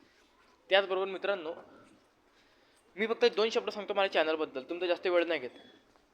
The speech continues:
हे बघा, आपण आपल्या चॅनलवरती जी गव्हर्नमेंटच्या स्कीम आहे, ज्या शासनाच्या योजना आहे,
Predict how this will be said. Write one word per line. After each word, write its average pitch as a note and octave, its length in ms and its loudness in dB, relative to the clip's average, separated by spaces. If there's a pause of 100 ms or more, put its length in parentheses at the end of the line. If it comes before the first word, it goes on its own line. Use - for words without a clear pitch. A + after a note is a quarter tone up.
(1040)
हे - 320 -2
बघा, F#3+ 240 2
आपण F#3+ 220 0
आपल्या F#3+ 180 -6
चॅनलवरती F3+ 580 -4 (1120)
जी G3+ 60 -4
गव्हर्नमेंटच्या F3+ 480 4
स्कीम G3+ 320 -4
आहे, F3+ 220 -2 (800)
ज्या F3 180 0
शासनाच्या F3 540 0
योजना D#3 340 0
आहे, E3 240 -2